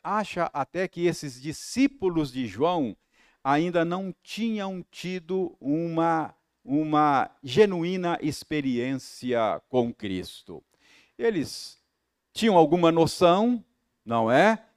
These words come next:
E quando perguntaram, "Já receberam o Espírito Santo?" Falou, "Nós nunca ouvimos falar nesse negócio." Então, o que a gente precisa entender é que isso era um momento de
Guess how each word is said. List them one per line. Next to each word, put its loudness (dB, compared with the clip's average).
E -2
quando 4
perguntaram, 2
"Já 0
receberam 4
o 4
Espírito 0
Santo?" 0
Falou, -2
"Nós 0
nunca -4
ouvimos 0
falar 0
nesse 0
negócio." 0
Então, 4
o -2
que 6
a 10
gente 4
precisa 2
entender 4
é 4
que -4
isso 0
era 6
um 6
momento 2
de 2